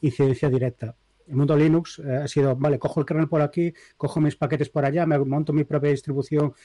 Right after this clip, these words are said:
con mi propio sistema de paquetes y además para hacer un trabajo específico como puede ser seguridad, como pueda ser,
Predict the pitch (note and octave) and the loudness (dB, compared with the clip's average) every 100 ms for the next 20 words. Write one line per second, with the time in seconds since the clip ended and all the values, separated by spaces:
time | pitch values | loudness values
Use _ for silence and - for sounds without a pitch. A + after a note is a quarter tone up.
0 | _ - C3 - C#3+ D3+ - C#3+ C#3 B2 | _ -2 0 2 2 0 0 0 0 0
1 | C3+ D3+ F3+ - B2+ B2 D3 - _ - | -2 -4 -4 -4 -2 0 -2 -6 _ -4
2 | C3 B2 D3+ C3+ C#3 C3+ - C3+ - D#3+ | -2 2 2 2 0 -2 -4 -4 -2 -2
3 | C#3+ A2+ B2 - B2 A#2+ A#2+ B2 E3 F3 | -2 -2 -4 -4 -6 -4 -2 0 0 -2
4 | E3 _ _ - B2 A#2 C3 B2 - C3 | -4 _ _ -6 -4 -2 -2 -2 -2 0
5 | B2+ B2 B2 | 2 2 0